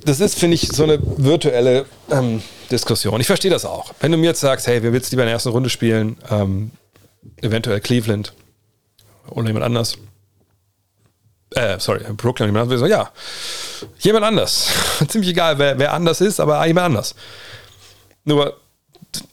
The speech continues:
also A, wusste man ja gar nicht, gewinnen die überhaupt gegen Indiana? Was wären, wenn die verloren hätten? Das war nicht so weit weg davon. Und dann sind die auf einmal nicht Siebter, sondern, sondern, äh, Achter. Was auch jetzt nicht so viel gemacht hätte, aber dann spielen sie auswärts. Und vielleicht spielst du auswärts in Cleveland und dann ist es mal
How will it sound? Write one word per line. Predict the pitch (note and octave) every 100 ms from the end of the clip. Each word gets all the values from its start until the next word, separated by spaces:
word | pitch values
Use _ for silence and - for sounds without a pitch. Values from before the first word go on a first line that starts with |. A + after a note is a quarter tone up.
| _
also | - D#3
A, | E3+ D#3
wusste | F3+ C#3
man | A#2+
ja | A#2+
gar | A#2
nicht, | A2 - _ _ _ _ _ _ _ _ -
gewinnen | - C#3+ A#3+
die | B3
überhaupt | A#2 B2 -
gegen | B2+
Indiana? | B2 C#3 G3 A2+ - _ _ _ _ _ _ -
Was | C#3+
wären, | F#3
wenn | F3
die |
verloren | D#3+ G3+ F#3+
hätten? | D#3 - C3+ _
Das | - A#2 A2
war | B2+
nicht | C3
so | C3+
weit | C#3 A#2+
weg | E3
davon. | - - - - - - - - _ _ _ -
Und | B2+
dann | B2
sind | C3+
die | C#3
auf |
einmal | E3+ C3+ C3 C3
nicht | B2+
Siebter, | D#3+ C#3+
sondern, | C3+ C3+ C3 C3 -
sondern, | B2+ B2 C3 -
äh, | - - - - - - - -
Achter. | C#3+ - - - - - _ _
Was | A#2 G#2
auch | A2
jetzt | A#2
nicht | G#2
so | - B2
viel | - B2+ B2 B2+ C3+
gemacht | C3 B2 A#2 B2+
hätte, | D#3
aber | D3
dann | D3+
spielen | F#3 E3
sie |
auswärts. | D#3 D3 A2+ - D3
Und |
vielleicht | C#3+ F#3+
spielst | - F3+
du | E3
auswärts | F3 F3 E3+ D#3+
in | D#3
Cleveland | F3 D#3 D#3+
und | D3
dann |
ist | D3 D3+
es |
mal | D3 C#3+